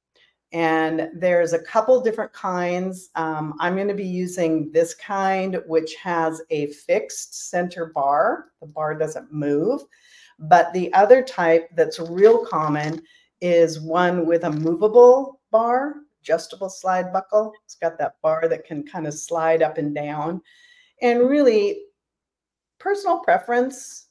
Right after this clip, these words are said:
which one you might like to use best. I will say that if your strap, webbing, whatever you're using, is particularly thick, you're probably better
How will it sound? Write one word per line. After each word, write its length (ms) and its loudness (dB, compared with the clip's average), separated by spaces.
which 320 -2
one 380 -2
you 180 -6
might 300 0
like 280 2
to 140 -12
use 260 -6
best. 720 -4
I 140 4
will 320 4
say 300 4
that 260 2
if 320 4
your 500 -2
strap, 600 -4
webbing, 580 2
whatever 300 2
you're 180 -4
using, 520 -2
is 160 -4
particularly 920 0
thick, 320 4
you're 140 -2
probably 560 0
better 340 4